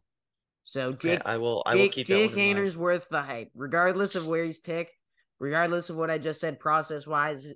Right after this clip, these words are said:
Speaker 1: If he's picked in those middle rounds, worth it. Um, so before we head out, I'll just go over all the picks real quick. Uh,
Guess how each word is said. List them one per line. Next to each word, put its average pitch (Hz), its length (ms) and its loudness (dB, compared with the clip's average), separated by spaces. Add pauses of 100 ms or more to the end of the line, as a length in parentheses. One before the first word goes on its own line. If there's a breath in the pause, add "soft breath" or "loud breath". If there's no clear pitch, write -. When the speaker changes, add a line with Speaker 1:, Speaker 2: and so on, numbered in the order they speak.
Speaker 1:
If 143 140 -8
he's 147 160 -4
picked 156 300 -6
in 147 100 -4
those 143 200 -4
middle 151 220 -2
rounds, 143 400 -2 (200)
worth 143 280 -2
it. - 120 -14 (600 soft breath)
Um, 165 420 6 (220 loud breath)
so - 140 -8
before 226 520 4
we 202 160 0
head 190 200 4
out, 185 280 6
I'll 170 140 6
just 165 260 -6
go 165 180 4
over 160 220 2
all 143 120 2
the 139 80 -10
picks 135 220 -14
real 139 120 -6
quick. 170 340 -2 (560 soft breath)
Uh, 147 340 4